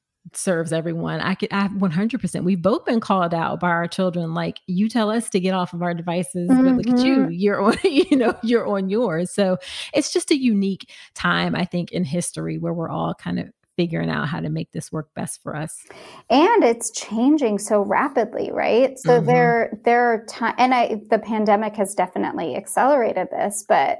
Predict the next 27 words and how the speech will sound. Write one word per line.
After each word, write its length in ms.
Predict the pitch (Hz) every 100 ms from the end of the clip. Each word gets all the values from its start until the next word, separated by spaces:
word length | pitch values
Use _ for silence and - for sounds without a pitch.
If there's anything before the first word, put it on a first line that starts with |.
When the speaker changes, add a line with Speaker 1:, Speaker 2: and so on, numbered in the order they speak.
| -
Speaker 1:
Yeah. 320 | - - - 170
Speaker 2:
you 120 | 240
know, 140 | 240 220
there 220 | 208 262
are 40 | 269
days 460 | 208 233 302 302
where 440 | 214 214 208 214 -
I 80 | 220
remember 480 | 220 220 214 214 214
when 180 | 214 208
my 120 | 208
son 320 | 208 214 214
was 200 | 208 202
in 300 | 208 202 202
Zoom 260 | 196 226 330
school, 520 | - 202 - 208 -
where 240 | 214 226 208
it 80 | 208
was 160 | 208
like 160 | 214 202
he 220 | - 233
was 160 | 240 269
in 140 | 254
front 240 | 247 220
of 80 | 214
a 40 | 208
screen 840 | - - - 214 202 196 196 208